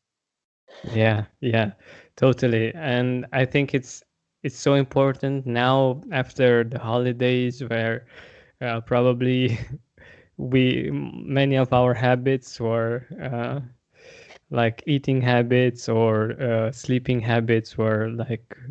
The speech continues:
uh, very influenced by, by the holidays and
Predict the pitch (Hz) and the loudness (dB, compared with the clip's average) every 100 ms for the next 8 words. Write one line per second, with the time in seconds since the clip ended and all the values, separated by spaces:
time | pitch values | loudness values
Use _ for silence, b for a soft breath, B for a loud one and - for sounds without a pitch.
0 | - 120 120 120 123 - - B B B | -4 -2 0 -2 -4 -10 -16 B B B
1 | B B _ _ - 156 123 131 127 143 | B B _ _ -12 -4 2 4 6 6
2 | 143 - 123 117 113 - 120 113 117 127 | 4 2 2 2 0 -2 0 0 0 -2
3 | 113 113 117 117 117 120 120 120 120 120 | -2 0 0 0 0 0 0 0 0 -2
4 | 117 123 123 | -6 -8 -12